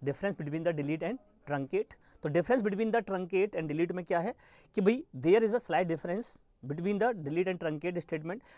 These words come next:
Delete statement only delete the rows from the table based on the condition defined by where clause, or delete all rows the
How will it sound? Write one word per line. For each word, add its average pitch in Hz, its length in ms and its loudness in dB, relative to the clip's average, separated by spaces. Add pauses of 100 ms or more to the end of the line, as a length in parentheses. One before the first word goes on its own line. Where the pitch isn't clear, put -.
Delete 214 280 2
statement 220 380 -2
only 190 220 4
delete 175 300 4
the 214 140 6
rows 139 440 2
from 151 220 0
the 294 100 4 (120)
table 139 300 0 (220)
based 175 320 8
on 139 180 4
the 190 140 2 (220)
condition 190 440 2
defined 147 340 0
by 143 100 4 (180)
where 165 240 4
clause, 98 340 -4 (440)
or 247 160 12
delete 240 380 6 (180)
all 220 220 10
rows 226 240 10
the 160 160 6